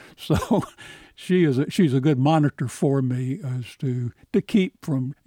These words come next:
getting angry and, and, you know, hurting somebody. People got families, and, uh, so I try to moderate that a little bit. And, uh, and, and, you know, and I try to self-deprecate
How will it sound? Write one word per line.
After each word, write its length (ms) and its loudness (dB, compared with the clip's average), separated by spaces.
getting 320 0
angry 580 -2
and, 320 -4
and, 240 -2
you 160 -2
know, 140 0
hurting 320 -2
somebody. 560 -10
People 260 -2
got 140 -8
families, 600 -4
and, 240 -6
uh, 320 -6
so 220 -2
I 60 -2
try 240 -4
to 80 -4
moderate 560 -4
that 180 -8
a 40 -14
little 160 -12
bit. 260 -14
And, 360 -2
uh, 280 -4
and, 220 -2
and, 200 0
you 100 2
know, 300 2
and 240 0
I 80 0
try 300 0
to 100 0
self-deprecate 1200 -2